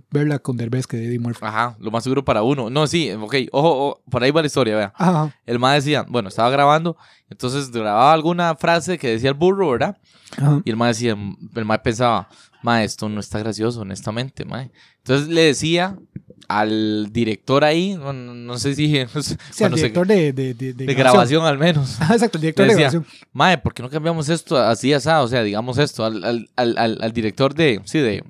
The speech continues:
Speaker 2: de, de doblaje.
Speaker 1: Sí, al director de doblaje,
Speaker 2: Me
Speaker 1: correcto.
Speaker 2: imagino. Y entonces, y le daban, y, y así quedaron, digamos. El mae se, se arriesgó en esas primeras a hacerlo así.
Speaker 1: Ajá,
Speaker 2: Luego
Speaker 1: ajá.
Speaker 2: que llegó el director de,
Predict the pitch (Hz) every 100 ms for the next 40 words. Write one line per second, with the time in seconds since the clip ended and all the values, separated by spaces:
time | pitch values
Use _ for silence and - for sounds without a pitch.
0 | - 104 98 98 104 104 104 131 120 _
1 | - 113 190 160 139 175 165 151 117 110
2 | 95 101 120 123 - _ _ _ _ 120
3 | 110 110 113 135 127 - - _ _ _
4 | _ _ _ _ - 120 113 123 185 170
5 | _ _ _ _ _ _ 123 120 117 117
6 | 135 127 - 123 143 139 113 98 107 120
7 | 104 107 110 120 151 156 135 127 127 127
8 | 123 113 113 151 135 _ - 110 113 139
9 | - 123 123 147 147 107 98 113 120 113
10 | 117 - _ _ _ _ _ - 147 147
11 | 131 117 127 135 117 143 160 175 175 -
12 | 190 170 120 123 127 120